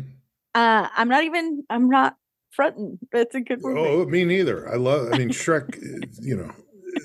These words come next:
Speaker 2: the beginning of Shrek Two is, is right up there with the, the monologue
Speaker 1: Middle
Speaker 2: from Robert
Speaker 1: of <laughs>
Speaker 2: Shaw in Jaws. <laughs> The
Speaker 1: Uh,
Speaker 2: Indianapolis monologue.
Speaker 1: so I go back to, and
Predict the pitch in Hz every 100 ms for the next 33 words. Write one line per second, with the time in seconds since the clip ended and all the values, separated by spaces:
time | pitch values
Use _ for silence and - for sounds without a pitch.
0 | - 127 127 127 160 170 - 156 139 160
1 | 143 110 98 - 127 101 90 - 117 127
2 | 127 117 110 101 104 - 104 101 98 95
3 | - _ _ _ _ _ _ _ 120 110
4 | 104 110 120 113 107 - 311 294 117 117
5 | 294 294 - - 123 120 120 113 110 110
6 | 107 147 135 - 202 185 - - - _
7 | _ _ _ _ _ _ - - - -
8 | - 233 156 135 127 143 127 110 - 95
9 | 92 90 90 - _ _ _ _ _ _
10 | - - 285 277 269 - 254 285 320 320
11 | - - 302 254 262 247 _ - - -
12 | -